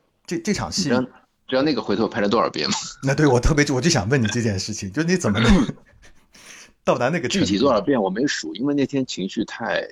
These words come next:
Speaker 2: 激动，然后太特别了，所以没有去那么，那么冷静地去做这些事情。但是二十遍肯定是只，只，只少不多，<laughs> 真的。
Speaker 1: 嗯，嗯。那，那，那你知道导演最后用到你的是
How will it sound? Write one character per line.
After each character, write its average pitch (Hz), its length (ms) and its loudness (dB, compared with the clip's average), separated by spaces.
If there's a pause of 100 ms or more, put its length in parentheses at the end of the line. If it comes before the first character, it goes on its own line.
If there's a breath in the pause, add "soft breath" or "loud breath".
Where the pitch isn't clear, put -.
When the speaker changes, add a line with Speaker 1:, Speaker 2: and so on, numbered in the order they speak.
(120)
Speaker 2:
激 90 140 -8
动， 90 260 -6
然 - 160 -12
后 95 240 -10
太 87 360 -6 (600 loud breath)
特 107 200 -2
别 - 180 -6
了， - 160 -10
所 104 180 -4
以 87 640 -2
没 208 160 -2
有 185 220 0
去 185 520 -2 (120)
那 113 100 -8
么， 110 180 -4
那 123 100 -2
么 101 160 0
冷 82 540 -6
静 110 160 0
地 90 80 0
去 87 180 -10
做 90 220 -2
这 98 100 -10
些 90 140 -4
事 - 160 -12
情。 - 160 -20
但 120 140 -8
是 104 160 -8 (1120 soft breath)
二 - 140 -2
十 - 140 -6
遍 - 160 -4
肯 - 140 -10
定 175 120 -2
是 - 300 -6 (720)
只， 87 260 -8 (240)
只， - 260 -8 (440)
只 101 160 -4
少 - 200 0
不 92 140 -8
多， 101 180 -4 (140)
<laughs> 107 320 -4
真 135 160 0
的。 113 60 2
Speaker 1:
嗯， 95 140 -4 (140)
嗯。 98 320 -12 (840 loud breath)
那， 180 320 2
那， - 80 -4
那 190 80 0
你 135 140 -2
知 135 120 -12
道 143 80 4
导 104 200 -4
演 107 100 -4
最 117 140 -8
后 110 120 -6
用 117 140 -4
到 104 140 0
你 85 100 -8
的 82 100 -14
是 107 160 -10